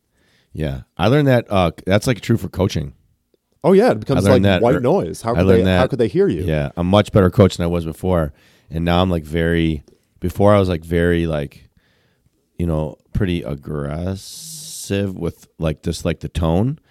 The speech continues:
Speaker 1: And now I'm, like, very calm. I'm very calm. I try to be very calm. And then when I do, like, naturally become a little more aggressive, I just notice, like,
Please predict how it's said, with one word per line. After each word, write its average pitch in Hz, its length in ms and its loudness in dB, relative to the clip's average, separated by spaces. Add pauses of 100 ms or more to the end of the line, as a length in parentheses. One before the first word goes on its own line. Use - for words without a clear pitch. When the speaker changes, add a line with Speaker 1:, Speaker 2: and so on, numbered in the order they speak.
(240)
Speaker 1:
And 85 140 -8
now 90 120 2
I'm, 104 80 2
like, 87 140 0
very 85 220 0
calm. 76 580 -8 (360)
I'm 76 140 -8
very 85 280 2
calm. 80 360 -4
I 85 60 -8
try 90 180 -2
to 87 60 0
be 82 80 -2
very 78 220 -4
calm. 73 340 -4 (300)
And 85 160 -4
then 80 380 -2
when 82 180 -4
I 80 100 -2
do, 80 200 -2
like, 82 460 -4
naturally 80 720 -6
become 80 240 -8
a 78 40 -6
little 82 140 -6
more 78 100 -8
aggressive, 78 480 -10
I 78 80 -10
just 80 180 -12
notice, 78 320 -10
like, 76 260 -10